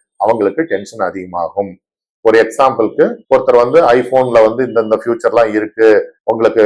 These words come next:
Samsung-ல வந்து இந்தந்த ஃபியூச்சர்லாம் இருக்கு, நீங்க அந்த கேட்ஜெட்ஸ் வாங்குனீங்கன்னா இந்த பெனிஃபிட்ஸ் எல்லாம் உண்டு அப்படின்னு சொல்லும்போது தன்னால அந்த பொருட்களை வாங்க முடியலையே, தன்னால அந்த மாதிரி ட்ரெஸ் போட முடியலையே, தன்னால அந்த கேட்ஜெட்ஸை யூஸ் பண்ண முடியலையே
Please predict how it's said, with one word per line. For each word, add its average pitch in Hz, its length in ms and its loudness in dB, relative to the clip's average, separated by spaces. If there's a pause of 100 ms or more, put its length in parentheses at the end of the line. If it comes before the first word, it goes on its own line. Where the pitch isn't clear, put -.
(260)
Samsung-ல 120 500 0
வந்து 120 160 -4
இந்தந்த 113 300 -4
ஃபியூச்சர்லாம் 113 500 0
இருக்கு, 110 320 0 (440)
நீங்க 110 220 -4
அந்த 117 240 0
கேட்ஜெட்ஸ் 120 380 0
வாங்குனீங்கன்னா 110 400 -2
இந்த 107 180 -2
பெனிஃபிட்ஸ் 110 360 -4
எல்லாம் 110 220 0
உண்டு 107 160 -4
அப்படின்னு 101 220 -6
சொல்லும்போது 95 440 -4 (540)
தன்னால 127 460 4
அந்த 117 180 0
பொருட்களை 117 420 2
வாங்க 110 260 0
முடியலையே, 98 380 0 (120)
தன்னால 120 340 0
அந்த 117 140 -4
மாதிரி 117 200 -2
ட்ரெஸ் 107 280 -4
போட 110 120 4 (100)
முடியலையே, 98 360 -2 (100)
தன்னால 117 400 0
அந்த 110 100 -8 (100)
கேட்ஜெட்ஸை 107 500 -4
யூஸ் 110 160 -10
பண்ண 101 180 -8
முடியலையே 92 440 -2